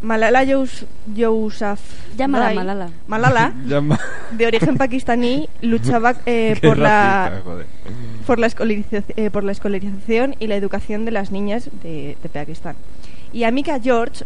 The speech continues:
Speaker 1: fundó, eh, Free Periods, que era una campaña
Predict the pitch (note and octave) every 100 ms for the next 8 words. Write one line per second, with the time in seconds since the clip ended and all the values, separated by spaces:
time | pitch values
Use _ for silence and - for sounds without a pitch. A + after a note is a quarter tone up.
0 | - A#3 A3 A#3 A#3+ A#3+ - - A#3 A3
1 | G3 G3 - B3+ A#3 B3+ A#3+ G#3 A#3 -
2 | - - F#3+ F#3 - G#3+ A#3+ A#3+ A#3 G#3
3 | A3 G#3+ F#3